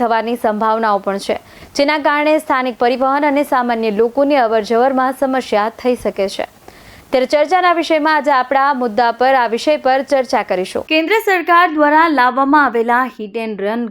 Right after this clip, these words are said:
કાયદા સામે ટ્રક અને ડમ્પર ચાલકોએ આજે બીજા દિવસે પણ વિરોધ ચાલુ રાખતા અનેક જગ્યાઓ પર હાઈવે પર ચક્કાજામ કર્યો છે, જેના કારણે વાહન વ્યવહાર પર અસર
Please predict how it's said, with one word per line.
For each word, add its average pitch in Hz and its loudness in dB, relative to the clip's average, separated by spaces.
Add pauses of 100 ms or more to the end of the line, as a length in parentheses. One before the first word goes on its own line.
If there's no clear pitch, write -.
(100)
કાયદા 233 0
સામે 185 -2
ટ્રક 311 0
અને 294 2
ડમ્પર 247 -2
ચાલકોએ 240 0
આજે 233 -4 (100)
બીજા 208 -4
દિવસે 214 -6
પણ 285 -2
વિરોધ 214 0 (100)
ચાલુ 226 0
રાખતા 180 -4 (200)
અનેક 202 -12
જગ્યાઓ 220 -2 (100)
પર 226 -2 (160)
હાઈવે 240 -2
પર 190 -6 (140)
ચક્કાજામ 285 0
કર્યો 185 -6
છે, - -16 (240)
જેના 330 0
કારણે 330 2
વાહન 262 2
વ્યવહાર 240 0 (100)
પર 240 2 (160)
અસર 240 -2